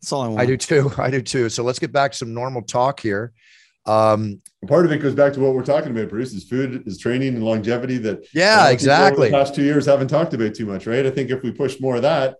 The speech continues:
Speaker 3: there'd be less of the sickness and other stuff, which on the back end to me is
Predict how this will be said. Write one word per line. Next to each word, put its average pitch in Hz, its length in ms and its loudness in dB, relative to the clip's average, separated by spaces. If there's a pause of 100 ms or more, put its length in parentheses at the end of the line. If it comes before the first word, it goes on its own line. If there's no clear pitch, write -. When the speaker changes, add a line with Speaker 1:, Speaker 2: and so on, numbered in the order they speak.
(360)
Speaker 3:
there'd 120 120 -2
be 156 120 0
less 131 260 2
of 113 260 -4 (120)
the 120 80 -6
sickness 117 440 -4
and 113 60 -2
other 110 200 -2
stuff, 110 360 -4
which - 360 -8
on 107 120 -6
the 101 60 -6
back 104 260 -4
end 101 140 -6
to 110 100 -6
me 135 200 0
is 101 340 -8